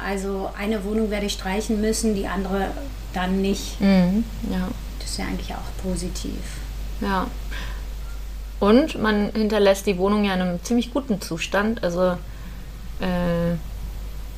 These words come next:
Speaker 2: vielleicht ist der Vermieter dann auch einfach zufriedener und macht vielleicht weniger Stress bei der Übergabe oder so, weil's einfach alles schöner und ordentlicher aussieht.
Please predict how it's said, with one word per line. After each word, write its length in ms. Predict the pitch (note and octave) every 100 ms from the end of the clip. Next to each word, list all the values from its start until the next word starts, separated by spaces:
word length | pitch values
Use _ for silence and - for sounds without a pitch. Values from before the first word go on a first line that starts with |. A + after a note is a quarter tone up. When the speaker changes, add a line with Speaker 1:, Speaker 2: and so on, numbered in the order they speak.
| - - - -
Speaker 2:
vielleicht 240 | - F#3 F3+
ist 60 |
der 120 | F3+
Vermieter 360 | F3 F#3+ G3 F3
dann 120 | F3
auch 120 | E3+
einfach 180 | F3 E3+
zufriedener 480 | - - - F3+ E3+
und 60 | E3
macht 160 | D#3+
vielleicht 240 | - E3 E3+
weniger 300 | E3+ E3 E3
Stress 280 | - E3+ -
bei 120 | G#3+
der 120 | A3
Übergabe 640 | G#3+ D#3+ D#3+ D#3 D#3+ D#3+ D#3+
oder 160 | D#3+
so, 120 | D#3+
weil's 140 | D#3+ D#3+
einfach 220 | D#3+ D#3
alles 220 | - D#3+
schöner 300 | - E3 E3
und 80 | D#3
ordentlicher 460 | D#3 D#3+ D#3+ E3 -
aussieht. 440 | D3 D#3 E3 D#3+